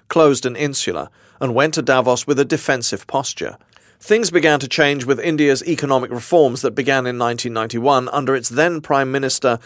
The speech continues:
Narasimha Rao, who three years later was the first Indian Premier to attend the Davos summit.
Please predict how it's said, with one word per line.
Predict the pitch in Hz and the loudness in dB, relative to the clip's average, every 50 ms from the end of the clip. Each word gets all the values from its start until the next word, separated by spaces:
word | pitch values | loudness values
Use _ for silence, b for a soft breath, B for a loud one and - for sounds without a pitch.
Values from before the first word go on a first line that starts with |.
| B B B B | B B B B
Narasimha | 113 123 123 120 131 139 135 - - 180 180 165 147 117 127 127 123 113 117 | -2 0 0 2 2 0 0 -2 -2 -2 -2 -2 -2 -2 0 0 2 2 2
Rao, | 127 139 131 98 78 69 85 92 b b b b | 2 2 0 0 -2 -4 -6 -8 b b b b
who | - 160 151 | 0 0 0
three | - - 185 214 214 | 0 0 0 2 2
years | 185 170 156 131 135 | 4 4 2 4 2
later | 147 139 135 143 | 2 0 0 -2
was | 131 139 131 | -4 -6 -6
the | - 156 - - | -6 -6 0 2
first | 190 190 185 - - | 2 2 2 0 -4
Indian | 180 180 160 156 156 147 139 | -4 -2 0 2 2 2 0
Premier | 123 - 156 156 151 139 120 120 | 0 0 0 0 2 2 0 -2
to | 120 - 139 - | 0 -2 -2 -2
attend | 135 - - 139 135 127 117 | -4 -4 -2 -2 -2 -2 -4
the | 113 | -4
Davos | 104 123 113 113 107 107 98 - | -4 -4 -4 -2 -4 -6 -6 -6
summit. | - - 151 147 131 95 - - - | -4 -2 -2 -2 -2 -4 -8 -12 -16